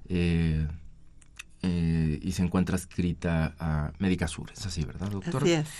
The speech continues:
Speaker 2: muy buenas
Speaker 1: El teléfono de su consultorio, por si alguien, eh, desea contactar con ella más adelante, es el cincuenta y seis cero uno treinta y dos dieciséis. Doctora León,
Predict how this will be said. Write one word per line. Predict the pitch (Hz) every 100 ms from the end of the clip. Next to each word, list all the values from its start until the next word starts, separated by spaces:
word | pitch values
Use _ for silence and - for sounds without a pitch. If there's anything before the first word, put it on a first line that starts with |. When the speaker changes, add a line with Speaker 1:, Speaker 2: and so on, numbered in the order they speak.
| -
Speaker 2:
muy | 196 175
buenas | 170 -
Speaker 1:
El | 123
teléfono | 139 139 147 175 165 151
de | 117
su | - 98 95 92 92 85
consultorio, | - 101 98 120 - 185 180 143
por | 104 90
si | 92
alguien, | 90 85 90 85 85 82 - -
eh, | 85 76 76 73 -
desea | 80 80 87 80
contactar | 76 - 78 73 - 78
con | - 80
ella | 85 78
más | 78 80
adelante, | 82 98 104 98 110 - - - - -
es | -
el | 160
cincuenta | 139 131 120 110 117
y |
seis | 113 170 165
cero | 147 127
uno | 135 127
treinta | 101 92 87
y |
dos | 90 98
dieciséis. | 95 82 - 65 - - - - - - - - -
Doctora | 127 - 113
León, | 110